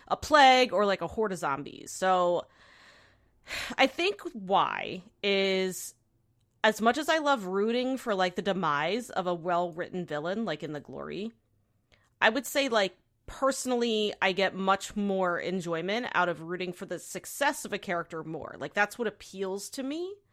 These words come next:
So I like when the antagonist is sort of, like, less tangible, you know? Like, less personal. So, like, it's not about class or politics or race. Like,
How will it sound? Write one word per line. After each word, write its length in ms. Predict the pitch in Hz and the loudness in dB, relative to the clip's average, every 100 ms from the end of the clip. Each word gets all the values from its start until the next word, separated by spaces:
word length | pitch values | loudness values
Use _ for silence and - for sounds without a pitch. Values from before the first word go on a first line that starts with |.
| _ - - - | _ -20 -20 -12
So 200 | - 240 | 2 6
I 100 | 226 | 6
like 460 | 214 220 233 302 | 6 2 2 2
when 120 | 262 247 | -2 -2
the 160 | 226 | -2
antagonist 720 | 202 185 - 190 190 214 220 | -4 -4 -2 0 0 -4 -6
is 80 | 180 | -8
sort 140 | 208 190 | -8 -8
of, 120 | 170 | -4
like, 160 | 175 160 | -6 -6
less 400 | 170 151 - - | -6 -6 -6 -18
tangible, 760 | - 143 147 156 - - - _ - | -16 -14 -12 -14 -16 -18 -20 _ -12
you 80 | 180 | -6
know? 420 | 180 233 285 294 _ - | -4 -2 -4 -8 _ -10
Like, 140 | 190 | -2
less 220 | 208 226 - | 0 0 -2
personal. 680 | - 202 196 190 139 - - - - - | -12 -8 -8 -8 -12 -14 -18 -20 -20 -14
So, 380 | - 208 196 190 | 2 6 6 6
like, 200 | 185 185 | 2 0
it's 140 | 202 | 0
not 140 | 233 226 | 2 4
about 220 | 220 196 | 2 0
class 500 | - 202 185 180 180 | 2 6 6 6 2
or 60 | 208 | -6
politics 680 | 185 175 170 185 170 165 - | -2 -2 -2 -4 -4 -4 -6
or 80 | 196 | -6
race. 540 | 175 156 147 156 - | -4 -6 -6 -10 -8
Like, 180 | 160 | -8